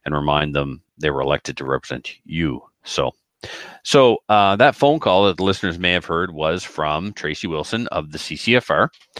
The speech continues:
And I wanted to get caught up a little bit with, uh, a tweet that I'm seeing floating around right now. And at this point, it's still a rumor, but Tony Clement said today that he has it on good authority or a reliable source,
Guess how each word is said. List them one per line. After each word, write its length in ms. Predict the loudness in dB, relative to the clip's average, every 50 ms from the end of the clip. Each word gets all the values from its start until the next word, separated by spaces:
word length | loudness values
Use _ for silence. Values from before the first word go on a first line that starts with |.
| -20 -20 -20 -12 _
And 140 | -4 0 0
I 60 | 2
wanted 300 | 4 4 4 4 2 0
to 80 | -4 -4
get 180 | -4 -4 -4
caught 220 | 0 2 2 4 4
up 160 | 4 2 2
a 60 | 0
little 220 | 0 2 0 0
bit 220 | 2 2 0 0 0
with, 280 | -4 -8 -10 -8 -4 0
uh, 340 | 2 2 2 2 0 -2 -4
a 80 | -6 -10
tweet 320 | -8 -6 -4 -4 -4 -4
that 140 | -6 -6 -6
I'm 100 | -6 -8
seeing 380 | -8 -6 -4 -4 -4 -6 -8
floating 320 | -8 -4 -2 0 0 0 0
around 280 | -2 0 0 2 2
right 180 | 2 0 0 -2
now. 320 | -2 -2 0 0 -2 -2 -6 _ _ -20 -20 -20 -20 -20 -20 _ _ _ -8 -4
And 220 | -2 -2 0 0
at 160 | 0 -2 0 0
this 160 | 0 0 0
point, 320 | 0 2 2 2 2 0 -4
it's 120 | -8 -10
still 260 | -6 0 2 4 4
a 80 | 4 4
rumor, 320 | 4 2 2 2 -2 -4 -6 _ _ _ _ _ _ _ _ _ -6
but 160 | -6 -6 _
Tony 280 | -2 -2 0 0 0
Clement 420 | -2 -2 0 0 2 2 0 0 -2
said 260 | -2 0 0 0 0
today 320 | -2 -4 -2 -2 0 0 -2
that 180 | -2 -4 -6
he 160 | -4 -4 -2 2
has 340 | 4 4 4 4 2 0
it 140 | -2 -2 -4 -4 _
on 480 | -6 -4 -4 -2 -4 -4 -6 -10 -12 -14 _ _ -20 -20 _ _ _ -8 -2
good 180 | 2 2 2
authority 500 | 2 2 2 2 4 4 4 2 2 0
or 200 | 0 0 0 -2
a 40 | -2
reliable 540 | 0 0 0 2 2 4 4 2 2 0 -4
source, 520 | -8 -8 -6 -6 -6 -6 -8 -10 -14 -18